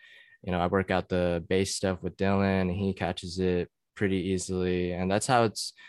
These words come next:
and that's how it's been for the past couple of years.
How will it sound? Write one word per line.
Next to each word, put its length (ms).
and 80
that's 120
how 100
it's 180
been 500
for 80
the 80
past 340
couple 320
of 120
years. 800